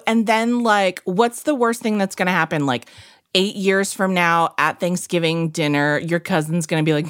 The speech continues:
<laughs> "No, remember when you post a picture of your vag on Instagram?" And then, you know what? They're the weird one, 'cause they're the weird cousin that thought about your vag for the past eight years. So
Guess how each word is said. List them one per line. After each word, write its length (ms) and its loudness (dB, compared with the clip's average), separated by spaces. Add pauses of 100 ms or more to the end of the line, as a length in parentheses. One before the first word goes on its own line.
<laughs> 40 -4
"No, 240 4
remember 520 2
when 240 2
you 340 0 (280)
post 280 0
a 80 2
picture 380 -2
of 120 -2
your 180 0
vag 420 0
on 160 0
Instagram?" 680 -2 (360)
And 200 4
then, 320 -2 (340)
you 160 2
know 120 2
what? 340 0 (260)
They're 320 2
the 120 -2
weird 360 0
one, 420 0
'cause 180 -2
they're 540 2
the 180 0
weird 320 0
cousin 440 0
that 200 -2
thought 180 2
about 220 0
your 320 0 (300)
vag 360 2
for 200 -4
the 80 -2
past 340 -2
eight 200 -6
years. 520 -6 (300)
So 680 0